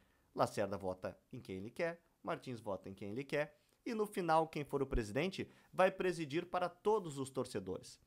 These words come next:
Não tem como tu secar o Internacional.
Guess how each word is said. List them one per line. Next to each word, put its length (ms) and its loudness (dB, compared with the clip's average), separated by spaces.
Não 180 2
tem 200 0
como 260 -2
tu 160 -10
secar 400 4
o 80 4
Internacional. 720 -6